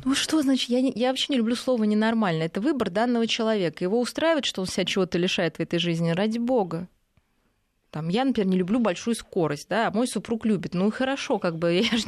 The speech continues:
не обязана с ним, э, там, не знаю, наслаждаться этим там круглосуточно. Хотя могу сделать над собой усилия.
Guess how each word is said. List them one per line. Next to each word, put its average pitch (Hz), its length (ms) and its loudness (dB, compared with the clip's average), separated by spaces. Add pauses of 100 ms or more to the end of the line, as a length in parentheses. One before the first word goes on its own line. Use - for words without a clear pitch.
не 254 80 0
обязана 226 380 -4
с - 80 -10
ним, 262 220 -4 (260)
э, 170 180 2
там, 170 180 -2
не 180 60 -2
знаю, 175 200 2
наслаждаться 190 580 -2
этим 185 380 -2
там 160 160 -2
круглосуточно. 196 880 -2 (340)
Хотя 214 220 -2
могу 220 260 2
сделать 233 320 0
над 208 100 -2
собой 196 320 2
усилия. 156 460 -2